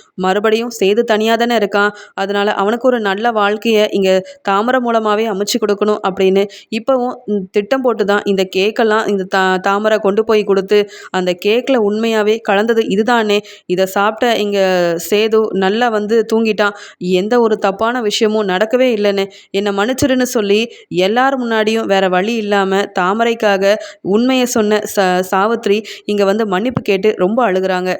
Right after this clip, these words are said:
"நீ வேற இப்ப டாக்டரை கூப்பிடுறேன்னு சொல்ற. எல்லாருக்கும் அப்புறம் தாமரையை பத்தின உண்மை தெரிஞ்சு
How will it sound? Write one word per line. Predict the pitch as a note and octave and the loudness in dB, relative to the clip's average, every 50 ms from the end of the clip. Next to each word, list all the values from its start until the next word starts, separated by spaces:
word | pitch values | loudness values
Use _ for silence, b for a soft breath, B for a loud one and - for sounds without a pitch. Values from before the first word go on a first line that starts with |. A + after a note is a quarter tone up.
| - - - | -8 -10 -6
"நீ | F#3 G3+ A3+ A#3+ | -4 -2 0 0
வேற | A#3+ B3+ C4+ C#4+ C#4 | 2 2 4 4 4
இப்ப | B3+ B3+ A#3 G#3+ | 2 2 0 0
டாக்டரை | F3+ F#3 G3 A3 - D4 C4 C4+ B3 | 2 0 0 0 0 0 0 0 0
கூப்பிடுறேன்னு | - A3 G#3 A3 A3+ G#3+ A3 A3 A3 G#3+ - | 0 0 0 0 0 0 0 0 0 -2 0
சொல்ற. | G#3+ F#3+ F#3 F#3+ G3 G3 G3 B B B B B - | -2 0 0 0 0 -2 -2 B B B B B -2
எல்லாருக்கும் | D#3+ F3 F3+ F#3+ G#3+ A3 A3+ A#3 A3+ - A#3 A#3+ B3 | 0 0 2 2 2 0 0 0 -2 -2 -2 -2 -2
அப்புறம் | A#3+ G3 F3+ G3+ F#3+ G3 | -2 -2 -2 -2 -2 -2
தாமரையை | F#3+ G3 F#3+ G3 A3 B3 A#3+ A#3+ A3+ - | 0 0 0 0 0 0 0 -2 0 -2
பத்தின | G#3+ F#3+ - G#3 G3+ | -2 -2 0 0 0
உண்மை | G3 F3+ F3+ G3 G#3+ A#3+ A#3 - G3 | 0 0 0 0 0 -2 -2 -2 0
தெரிஞ்சு | F#3 G3 G3+ F#3+ G#3+ | 0 0 2 2 0